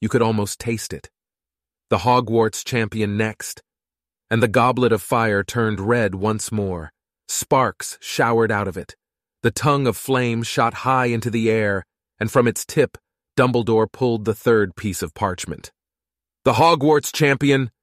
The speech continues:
he called, "is Cedric Diggory." "No!" said Ron loudly, but nobody heard him except Harry. The uproar from the next table was too great. Every single Hufflepuff had jumped to his or her feet, screaming and stamping,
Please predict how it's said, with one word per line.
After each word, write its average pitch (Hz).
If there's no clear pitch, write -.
he 113
called, 92
"is 135
Cedric 147
Diggory." 131
"No!" 247
said 101
Ron 107
loudly, 90
but 123
nobody 127
heard 117
him 95
except -
Harry. 87
The 131
uproar 131
from 113
the 110
next 117
table 98
was 92
too 123
great. 101
Every 139
single 131
Hufflepuff 110
had 101
jumped 120
to 104
his 113
or 110
her 104
feet, 110
screaming 131
and 104
stamping, 101